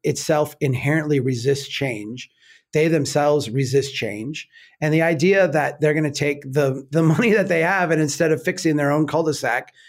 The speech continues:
which they're going broke doing already, invest in a new, you know,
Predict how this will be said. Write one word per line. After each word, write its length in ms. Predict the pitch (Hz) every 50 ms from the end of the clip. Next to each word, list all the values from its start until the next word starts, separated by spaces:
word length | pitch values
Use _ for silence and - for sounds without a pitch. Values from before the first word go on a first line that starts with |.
| - _ _ _ _
which 200 | - 160 - -
they're 120 | 151 147
going 360 | 135 151 151 151 151 151 143 139
broke 320 | 139 143 143 143 143 -
doing 320 | 143 143 147 151 147 135
already, 580 | 131 120 120 120 151 175 156 135 127 120 123 120 - - - _ -
invest 480 | 160 143 139 131 151 156 143 - -
in 120 | 151 147 139
a 80 | 139
new, 600 | 135 135 143 143 143 143 139 139 135 135 131 127 127
you 160 | 139 151 147
know, 240 | 123 107 110 110